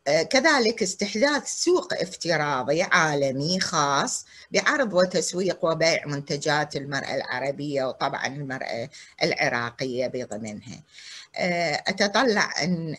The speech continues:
آه، يأخذ المؤتمر بهذه التوصيات أو ببعض منها،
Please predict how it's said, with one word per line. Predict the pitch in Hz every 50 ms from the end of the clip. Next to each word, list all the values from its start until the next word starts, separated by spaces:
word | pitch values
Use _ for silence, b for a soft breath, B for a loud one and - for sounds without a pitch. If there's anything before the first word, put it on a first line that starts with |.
| - -
آه، | 151 147 147 151 139 131 131 - - -
يأخذ | 151 175 233 - - - - 180 160 147 156
المؤتمر | 151 151 143 139 139 139 135 135 135 156 185 - - - - 156 147 139 131 127 127
بهذه | 135 151 147 165 170 156 147 135 139
التوصيات | 143 - - 143 135 131 - - 143 156 151 160 247 302 302 -
أو | - - 156
ببعض | 143 139 147 139 143 135 - - 117 123
منها، | 123 127 139 151 165 185 185 220 240 311 349